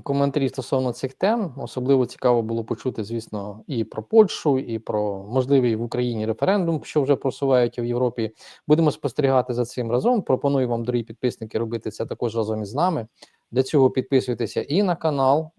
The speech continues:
е, хто не підписаний, і, звісно, на Telegram-канал мій, там з'являється інформація дещо швидше. Ну і коментуйте,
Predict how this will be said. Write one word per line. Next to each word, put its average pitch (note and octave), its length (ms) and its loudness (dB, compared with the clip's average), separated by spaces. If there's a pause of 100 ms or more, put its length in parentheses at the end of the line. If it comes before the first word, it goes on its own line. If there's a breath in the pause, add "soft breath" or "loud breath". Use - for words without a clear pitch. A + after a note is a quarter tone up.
е, A#2+ 240 0
хто C#3+ 200 0
не C#3+ 120 2
підписаний, C3 640 -2
і, C3 60 0
звісно, B2 320 -6
на A2 140 -2
Telegram-канал D3 840 0
мій, C#3 280 -2
там G#2+ 360 -4
з'являється A2 540 -2
інформація G#2+ 500 -6
дещо A2 300 -6
швидше. F#3 460 -4 (480 loud breath)
Ну G#3+ 160 4 (100)
і G#3+ 240 0
коментуйте, F3 640 0